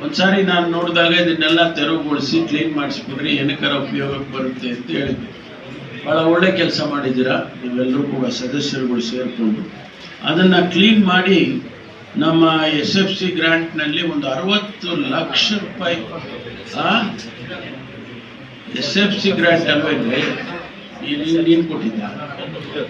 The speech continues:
ಇಲ್ಲ, ನಂದು ಅಂದ್ರೆ ಸರ್ಕಾರನೇ, ನಾನೇನ್ ಜನತಾ ಕೊಡ್ತೀನಿ. ಎಸ್ ಎಫ್ ಖರ್ಚು ಮಾಡಿ ಅಲ್ಲಿ ಆ ಮಳಿಗೆಗಳನ್ನ ಮಾಡ್ಕೊಡ್ತಕ್ಕಂಥ ಕೆಲ್ಸಕ್ಕೆ ಇವತ್ತು ಅಡಿಗಲ್ಲು ಹಾಕಿದ್ವಿ. ರಾಜ್ಯದಲ್ಲಿ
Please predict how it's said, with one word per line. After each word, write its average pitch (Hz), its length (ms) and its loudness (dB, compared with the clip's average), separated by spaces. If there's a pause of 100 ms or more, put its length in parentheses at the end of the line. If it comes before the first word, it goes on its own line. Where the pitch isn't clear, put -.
(480)
ಇಲ್ಲ, 113 220 -2
ನಂದು 180 460 4
ಅಂದ್ರೆ 202 200 6
ಸರ್ಕಾರನೇ, 185 720 4
ನಾನೇನ್ 165 400 0
ಜನತಾ 165 400 0
ಕೊಡ್ತೀನಿ. - 1300 -8
ಎಸ್ 156 200 0
ಎಫ್ 202 220 4
ಖರ್ಚು 165 480 -6
ಮಾಡಿ 143 420 -4 (640)
ಅಲ್ಲಿ 202 260 4
ಆ 165 220 4
ಮಳಿಗೆಗಳನ್ನ 170 720 2
ಮಾಡ್ಕೊಡ್ತಕ್ಕಂಥ 139 1080 -2 (300)
ಕೆಲ್ಸಕ್ಕೆ 131 500 -4
ಇವತ್ತು 170 460 -4
ಅಡಿಗಲ್ಲು 165 420 6
ಹಾಕಿದ್ವಿ. 156 480 0
ರಾಜ್ಯದಲ್ಲಿ 165 1000 2